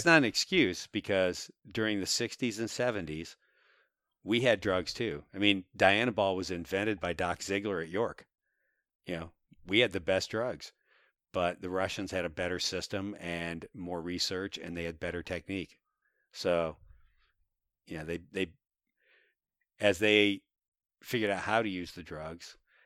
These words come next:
Speaker 2: figured out what was the most efficient technique, how to best train for strength combined with the, with good technique and good drugs.
Speaker 1: Yeah.
Speaker 2: You know, our haphazard guys training in their basement, you know, doing the best they can system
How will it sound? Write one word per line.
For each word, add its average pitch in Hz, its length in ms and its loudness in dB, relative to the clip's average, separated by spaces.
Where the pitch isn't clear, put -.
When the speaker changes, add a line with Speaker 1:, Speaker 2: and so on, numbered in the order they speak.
Speaker 2:
figured 110 280 2
out 90 200 4
what 90 260 -2
was 107 180 2
the 95 60 -8
most 85 260 -4
efficient 87 460 -8
technique, 80 560 -10
how 113 220 2
to 127 80 2
best 92 260 -2
train 85 220 -4
for 82 160 -12
strength - 480 -8
combined 82 460 -4
with 82 160 -8
the, 82 240 -4
with 82 340 -8
good 95 180 -2
technique 85 560 -6
and 87 220 -6
good 82 220 -6
drugs. 80 420 -6
Speaker 1:
Yeah. 98 220 0
Speaker 2:
You 92 140 -2
know, 85 200 -2
our 98 200 0
haphazard 92 880 0
guys 92 280 2
training 90 340 -2
in 87 120 -4
their 85 160 -2
basement, 87 540 -4
you 90 120 -10
know, 78 120 -10
doing 90 240 -2
the 85 80 -6
best 85 300 -6
they 82 100 -6
can 80 480 -10
system 82 540 -4